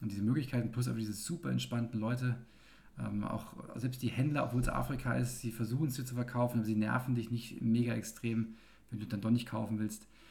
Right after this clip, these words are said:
Ähm, fand ich sehr, sehr angenehm, Essen super lecker und, ähm, einfach, ja, würd's, würde ich jetzt jederzeit wieder machen.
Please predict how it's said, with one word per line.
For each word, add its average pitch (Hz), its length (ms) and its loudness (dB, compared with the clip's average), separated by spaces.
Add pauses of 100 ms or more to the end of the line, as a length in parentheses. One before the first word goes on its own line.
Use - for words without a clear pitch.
(300)
Ähm, 110 300 -2
fand 113 180 2
ich - 100 -4
sehr, 135 120 -2
sehr 117 100 0
angenehm, 131 440 4
Essen 123 280 -2
super 120 240 -2
lecker 117 400 -2 (340)
und, 104 300 -4
ähm, 104 320 -4
einfach, - 300 -10 (200)
ja, - 140 -10 (260)
würd's, - 340 -4
würde 110 100 0
ich 104 80 -4
jetzt - 160 -4 (120)
jederzeit 110 280 0
wieder 107 120 -4
machen. 92 220 -4